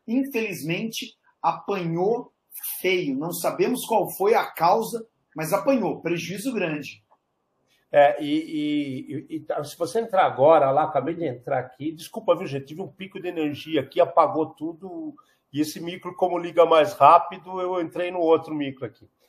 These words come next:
Speaker 2: Então, o que aconteceu tá lá. Ó, "estamos voltando de forma gradual, disponibilizando produtos e funcionalidades progressivamente,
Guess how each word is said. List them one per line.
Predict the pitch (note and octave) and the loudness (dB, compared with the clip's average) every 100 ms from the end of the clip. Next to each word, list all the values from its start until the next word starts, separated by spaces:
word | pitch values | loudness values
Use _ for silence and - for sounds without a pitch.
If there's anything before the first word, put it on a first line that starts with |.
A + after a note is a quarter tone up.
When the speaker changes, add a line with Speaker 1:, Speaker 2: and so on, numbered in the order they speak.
| _ _ | _ _
Speaker 2:
Então, | - | -4
o | F#3 | -2
que | G3+ | -2
aconteceu | G3+ G3+ F#3+ G#3 G3+ | -4 -6 -6 -8 2
tá | G3+ | 4
lá. | D3 A#2+ | 4 4
Ó, | D#3+ D3 A#2+ | 6 8 6
"estamos | - - A#3+ D#4 G3 | -2 4 4 4 0
voltando | A#3 G3+ - G#3 G#3 | 0 0 -2 -2 -2
de | G3+ | -8
forma | - G3+ G3+ | -4 -2 0
gradual, | G3 F3 A#3 G3 F3 C#3+ A#2+ G#2 - _ _ _ | 0 0 0 0 4 6 6 0 -12 _ _ _
disponibilizando | C3+ - - G#3 F#3+ F3+ F3+ E3+ C#3 C3+ A3+ B3+ | -18 -18 -4 -4 -4 -10 -12 -10 -8 -2 -2 -2
produtos | A#3+ G#3 G3 F3 B3+ B3+ A3+ | -4 -4 -4 -8 -10 -12 -16
e | |
funcionalidades | - A3+ - G3+ F#3+ E3+ C#3 D#3 G3 - | -14 -14 -8 0 2 0 0 2 2 -2
progressivamente, | A3 G#3+ G3 F3 - G#3 E3+ C3+ A#2 - | -12 -12 -12 -18 -8 -4 -4 -6 -10 -14